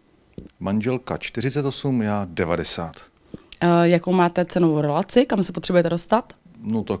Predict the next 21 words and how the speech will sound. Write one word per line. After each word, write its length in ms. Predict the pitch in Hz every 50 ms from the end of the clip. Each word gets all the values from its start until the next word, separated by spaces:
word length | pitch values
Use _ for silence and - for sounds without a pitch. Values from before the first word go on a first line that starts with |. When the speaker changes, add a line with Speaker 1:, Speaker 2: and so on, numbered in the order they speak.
| - -
Speaker 1:
eh, 360 | 92 104 104 104 104 - 92 101
já 120 | 104 104
bych 140 | 110 117 101
nejradši 320 | 110 120 127 123 - -
úplně 300 | 120 117 - 147 135 104
zadarmo, 580 | 82 90 87 95 98 113 117 127 135 139 147 151
ale 300 | 135 131 127 120 117 107
chápu, 360 | 104 - 120 113 110 - 131
že 100 | 117 123
to 140 | 120 - 92
nejde, 240 | 87 92 98 113 117
takže 220 | 107 104 98 107
dejme 220 | 101 98 101 104 98
tomu, 360 | - 104 101 101 104 98 95 - - - - - - - - - - _
eh, 240 | 87 87 87 87 87
na 140 | 87 95 98
jednoho 400 | 104 101 98 98 87 98 98 92
do 80 | 90
pěti 300 | 85 - 95 90 - 98
tisíc. 520 | 92 131 139 - - 165 165 - - - - _ _ _ _
Speaker 2:
Mhm. 280 | 185 185 190 196 220